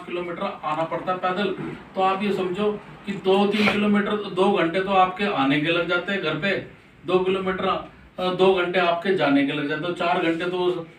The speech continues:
उस गांव में आने जाने में ही लग जाता है। तो वो आदमी प्रोग्रेस क्या करता होगा अपनी लाइफ के चौबीस घंटे में से?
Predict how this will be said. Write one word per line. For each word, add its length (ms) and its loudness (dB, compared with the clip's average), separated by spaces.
उस 180 -4
गांव 180 0
में 80 0
आने 260 0
जाने 200 2
में 240 -4
ही 60 0
लग 140 0
जाता 180 -2
है। 80 -4
तो 60 -2
वो 140 2
आदमी 280 2
प्रोग्रेस 500 0
क्या 120 2
करता 280 -2
होगा 180 0
अपनी 200 -4
लाइफ 220 4
के 200 -6
चौबीस 280 -2
घंटे 300 0
में 140 -2
से? 180 -2